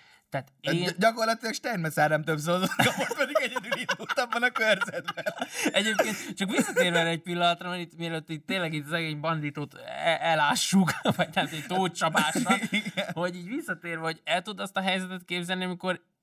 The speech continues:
Speaker 1: ugye a, a, a Steinmetz Ádám, ő kampányolt. És hogy az, az, az, az ellenzéki szavazó, aki azt mondja, hogy na most kell megmutatnom, el kell mennem leszavazni az előválasztás Steinmetz Ádámra.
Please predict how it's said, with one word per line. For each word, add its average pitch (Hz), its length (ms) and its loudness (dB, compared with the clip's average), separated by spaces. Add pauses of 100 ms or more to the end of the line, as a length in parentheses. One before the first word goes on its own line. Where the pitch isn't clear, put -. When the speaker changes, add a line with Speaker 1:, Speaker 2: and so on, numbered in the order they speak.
Speaker 1:
ugye 160 160 -2
a, 156 140 -6
a, 135 60 -18 (160)
a 139 80 -6
Steinmetz 202 540 2
Ádám, 165 300 4
ő 175 80 -4
kampányolt. 131 840 -2 (140)
És - 100 -6
hogy 160 140 -2
az, 160 120 -2
az, 170 200 4
az, 165 120 4
az 170 120 0
ellenzéki 151 600 0
szavazó, 151 420 -2
aki 156 160 -2
azt 170 140 2
mondja, 147 180 0
hogy 135 180 -4
na 135 160 -2
most 190 340 0
kell 139 180 2
megmutatnom, 131 840 -2 (100)
el 175 260 0
kell 127 160 -6
mennem 143 440 -2
leszavazni 147 580 0
az 123 100 -6
előválasztás 147 560 2
Steinmetz 143 380 -4
Ádámra. 131 380 -2